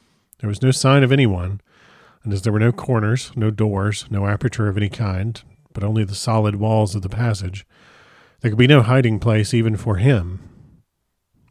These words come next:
I took it that fear had helped imagination and said nothing.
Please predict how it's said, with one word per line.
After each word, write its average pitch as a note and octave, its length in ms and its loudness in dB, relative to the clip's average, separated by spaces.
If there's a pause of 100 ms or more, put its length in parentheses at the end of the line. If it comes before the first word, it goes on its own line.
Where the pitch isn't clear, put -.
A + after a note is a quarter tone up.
I F#2+ 160 -6
took A#2 200 -8
it G#2 60 -8
that G#2+ 140 -6
fear A#2 340 2
had G#2 120 0
helped A2+ 260 -2
imagination G#2+ 680 0
and F#2 160 -8
said G#2 220 -6
nothing. F#2+ 440 -4